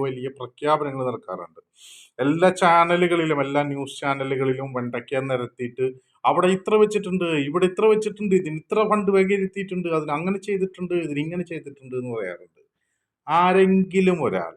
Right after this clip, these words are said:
ഒരു ചാനൽ, ഓൺലൈനോ ഓഫ്‌ലൈനോ whatever, whoever, ആരെങ്കിലും ഇതിലേതൊക്കെ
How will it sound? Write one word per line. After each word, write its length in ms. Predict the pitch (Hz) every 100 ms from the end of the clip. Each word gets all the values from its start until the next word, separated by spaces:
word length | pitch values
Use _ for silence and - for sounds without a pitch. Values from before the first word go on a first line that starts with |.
| _ 104
ഒരു 120 | 117 117
ചാനൽ, 420 | 123 120 127 101 82 _ _ _ _ _ 107
ഓൺലൈനോ 720 | 98 95 95 107 127 143 151 95
ഓഫ്‌ലൈനോ 480 | 90 - 120 120 113 87
whatever, 500 | 82 - _ 135 101 87 -
whoever, 380 | 92 92 85 - _ _ _ _ _ _ _ _
ആരെങ്കിലും 1000 | 123 139 156 170 175 180 175 160 101 95 - _ _ _ _ _ -
ഇതിലേതൊക്കെ 800 | 170 208 190 160 156 156 160